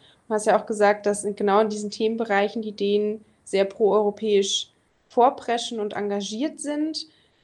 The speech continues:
Wo, liegt das, liegt wahrscheinlich auch natürlich daran, dass sie am meisten davon betroffen sind, äh, aus verschiedenen Gründen. Vielleicht kannst du kurz sagen, inwiefern die Dänen halt vom Klima- und Umweltschutz betroffen sind, äh, oder von den Klimaauswirkungen.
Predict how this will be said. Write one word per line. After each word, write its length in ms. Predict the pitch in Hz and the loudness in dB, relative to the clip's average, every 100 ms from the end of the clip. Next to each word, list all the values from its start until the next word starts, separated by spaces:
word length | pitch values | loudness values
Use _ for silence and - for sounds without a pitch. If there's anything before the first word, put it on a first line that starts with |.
| _ _ _ _ | _ _ _ _
Wo, 320 | 214 214 202 - _ - _ _ _ - | -12 -10 -10 -14 _ -20 _ _ _ -10
liegt 280 | 208 233 240 | -6 -4 0
das, 200 | 226 220 | 0 0
liegt 220 | 220 226 | -4 -2
wahrscheinlich 400 | 214 226 214 214 | 0 2 0 0
auch 80 | 214 | -2
natürlich 300 | 214 208 202 | -2 -4 -4
daran, 300 | 190 202 208 | -2 0 0
dass 140 | 202 | -2
sie 200 | 214 196 - _ _ _ _ _ - | 0 -2 -4 _ _ _ _ _ -8
am 180 | 202 202 | -4 0
meisten 400 | 190 208 - 208 | 2 2 0 -4
davon 300 | 202 208 196 | -4 -4 -6
betroffen 560 | 185 - 220 233 277 | -6 0 0 2 -4
sind, 580 | 262 254 254 254 - - | -2 -2 -2 -2 -4 -4
äh, 40 | - | -2
aus 200 | 220 220 | -2 -4
verschiedenen 420 | 233 226 233 226 | -8 -6 -4 -2
Gründen. 220 | 226 220 | -2 -2
Vielleicht 260 | 220 202 202 | -2 -4 -2
kannst 240 | 202 202 | -6 -4
du 220 | 220 208 208 _ _ | -4 -4 -6 _ _
kurz 240 | 208 202 | -6 0
sagen, 560 | 185 185 208 214 208 - | 2 4 4 0 -2 -4
inwiefern 460 | 202 202 202 220 | -4 -4 -2 -2
die 100 | 202 | -2
Dänen 320 | 196 190 196 196 | -2 0 0 0
halt 160 | 185 | -4
vom 220 | 190 196 | -6 -10
Klima- 260 | 190 196 190 | -6 -4 -2
und 160 | 185 190 | -4 -4
Umweltschutz 800 | 190 185 185 - 180 - - _ _ | -4 -4 -4 -10 -10 -10 -12 _ _
betroffen 440 | - - 208 202 180 | -14 0 2 2 -4
sind, 340 | - 98 - _ _ _ - | -4 -10 -12 _ _ _ -2
äh, 240 | 185 180 | 2 2
oder 180 | 175 180 | 2 -2
von 300 | 175 175 170 | -2 -4 -2
den 120 | 180 | -6
Klimaauswirkungen. 920 | 180 190 180 175 - - - - 120 | -4 -4 -4 -6 -8 -12 -12 -18 -18